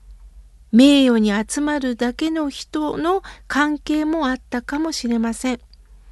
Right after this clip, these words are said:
しかし、この方の肩書きが取られた時に、いよいよ本当の人間関係が試される。自分の人生を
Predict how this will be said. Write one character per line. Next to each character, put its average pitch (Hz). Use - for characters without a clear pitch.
し -
か 381
し、 311
こ 277
の 302
方 302
の 285
肩 302
書 320
き 302
が 330
取 254
ら 320
れ 320
た 262
時 247
に、 247
い -
よ 311
い 381
よ 285
本 294
当 311
の 302
人 294
間 349
関 349
係 285
が 294
試 226
さ 247
れ 247
る。 226
自 220
分 277
の 277
人 269
生 240
を 254